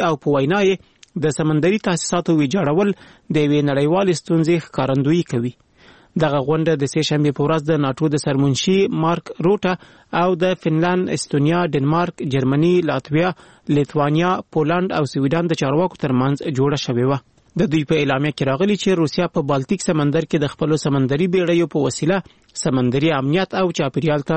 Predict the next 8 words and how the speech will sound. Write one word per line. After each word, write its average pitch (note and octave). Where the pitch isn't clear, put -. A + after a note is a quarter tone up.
ځانګړی C3
ګواښ D#3+
رامنځته A#2+
کوي. C3+
ناټو C3+
سازمان C#3+
د C#3
تیر D#3